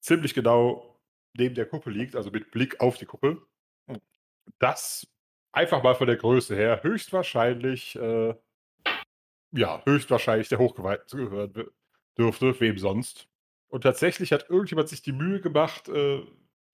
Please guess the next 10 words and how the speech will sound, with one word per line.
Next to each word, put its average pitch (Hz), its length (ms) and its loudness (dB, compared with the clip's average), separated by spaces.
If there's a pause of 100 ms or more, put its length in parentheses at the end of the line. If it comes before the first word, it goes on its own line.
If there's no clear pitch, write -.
(400)
mit - 360 2
der 131 240 8
Gesamttechnik, 131 760 -2
die 135 120 -2
Aventurie 127 380 -2
zur - 120 -14
Verfügung 127 380 -10
steht, 139 240 -4
zumindest, 139 460 -6
äh, 131 260 -4